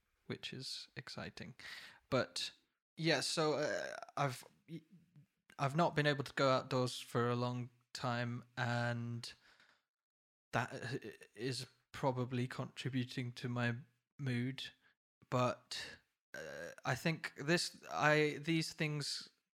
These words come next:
these kinds of mood s-, swings do have happened previously, but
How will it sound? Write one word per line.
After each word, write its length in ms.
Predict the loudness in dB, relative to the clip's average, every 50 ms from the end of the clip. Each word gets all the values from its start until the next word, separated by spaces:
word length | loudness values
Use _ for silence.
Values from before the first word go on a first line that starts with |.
| _ -4
these 160 | -2 -2 -2
kinds 360 | 0 2 2 2 2 2 0
of 140 | -2 -4 -6 -12 -16 _ _ _ _ -8
mood 380 | -4 -2 0 0 0 0 -2
s-, 300 | -6 -10 -8 -8 -8 -10 _ _ _ _ _ _ _
swings 600 | -8 -6 -2 -2 -2 -2 -2 -4 -6 -6 -8 -10 _ _ _ _ _
do 380 | 0 2 2 2 2 0 -2 -6 _ _ _ _ _ _ _ _ _
have 240 | -4 -2 -2 -2 0
happened 480 | 0 0 0 2 0 -2 -2 -2 -8 _
previously, 840 | 0 2 2 2 0 -2 -2 -2 -4 -4 -2 0 0 0 0 -4 _ _ _ _ _ _ _ _ _ _ _ _ _ _ _ _ -20 _ _
but 500 | 4 4 4 4 0 -4 -8 -8 -8